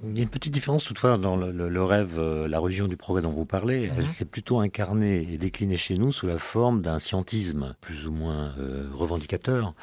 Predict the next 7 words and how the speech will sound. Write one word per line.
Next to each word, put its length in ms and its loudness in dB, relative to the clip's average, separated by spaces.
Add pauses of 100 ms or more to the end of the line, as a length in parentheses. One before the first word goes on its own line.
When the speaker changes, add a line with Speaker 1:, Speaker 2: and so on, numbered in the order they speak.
(380)
Speaker 1:
alors 140 -2
que 80 0
là-bas 180 4
c'est 160 -6
plutôt 220 -2
un 80 4
technologisme. 840 -2